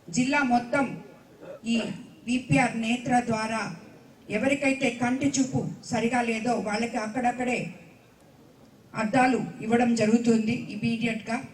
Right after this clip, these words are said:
కాబట్టి ఇలాంటి సేవా కార్యక్రమాల్లో మేము ముందుకు వెళ్తూ ఉంటే మాకు తోడ్పాటుగా ప్రతి ఒక్కరూ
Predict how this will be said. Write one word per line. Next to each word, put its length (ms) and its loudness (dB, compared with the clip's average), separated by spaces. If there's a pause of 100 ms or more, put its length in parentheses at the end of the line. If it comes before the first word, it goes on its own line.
(1700)
కాబట్టి 400 -2
ఇలాంటి 720 -2 (380)
సేవా 380 0
కార్యక్రమాల్లో 960 -2 (1800)
మేము 480 -2 (200)
ముందుకు 360 0
వెళ్తూ 320 0
ఉంటే 480 0 (220)
మాకు 520 -2 (680)
తోడ్పాటుగా 880 2 (240)
ప్రతి 260 2
ఒక్కరూ 520 2